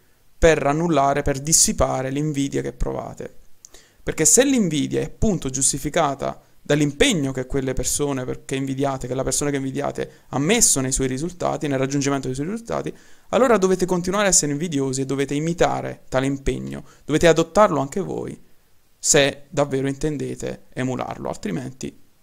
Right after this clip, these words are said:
non dite niente e non, ehm, e allontanatevi da quel contesto, perché s-, evidentemente non vi interessa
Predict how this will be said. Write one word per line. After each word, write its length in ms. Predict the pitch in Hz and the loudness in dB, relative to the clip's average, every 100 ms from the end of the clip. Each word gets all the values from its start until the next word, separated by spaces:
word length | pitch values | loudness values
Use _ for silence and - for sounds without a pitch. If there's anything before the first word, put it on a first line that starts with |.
| _ _ _ _ | _ _ _ _
non 180 | - 160 | -4 -2
dite 220 | 139 139 | -2 -4
niente 560 | 147 123 127 - - - - | -6 -8 -10 -12 -14 -12 -10
e 80 | |
non, 440 | 135 135 127 131 131 _ _ _ _ _ _ - - | -8 -6 -8 -10 -12 _ _ _ _ _ _ -20 -14
ehm, 600 | - 135 123 - - - - - - | -8 -8 -8 -10 -12 -14 -14 -16 -10
e 80 | - | -6
allontanatevi 840 | 143 185 175 160 131 135 127 131 | -2 0 0 0 -2 -4 -4 -4
da 140 | 127 | -4
quel 340 | 131 123 127 127 | -6 -8 -8 -8
contesto, 680 | 131 131 127 - - - - - | -6 -4 0 2 2 0 -6 -8
perché 240 | - - | -10 -4
s-, 200 | 107 - - | 0 0 0
evidentemente 960 | - 131 143 143 180 139 139 156 160 - - - | -6 2 2 4 2 2 0 0 0 -4 -18 2
non 220 | 151 156 | 6 6
vi 80 | 139 | 4
interessa 720 | 135 139 180 165 - 104 - | 4 4 6 6 4 2 -10